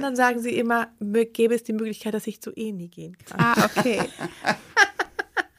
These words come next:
Speaker 2: Ich werd ständig nach Einhörnern gefragt.
Speaker 1: Wirklich?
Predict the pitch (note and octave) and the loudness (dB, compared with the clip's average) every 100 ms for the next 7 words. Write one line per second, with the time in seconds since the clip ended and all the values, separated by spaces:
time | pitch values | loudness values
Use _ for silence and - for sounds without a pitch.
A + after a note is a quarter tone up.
0 | - - G#3 F#3+ - F#3 G#3+ A3 F3+ - | -18 -8 -2 -2 0 2 2 2 0 0
1 | F#3 G3 D3+ D#3 D#3+ - - F3 B3 - | 2 2 2 0 -4 -8 -8 2 2 2
2 | D3+ - | -2 -4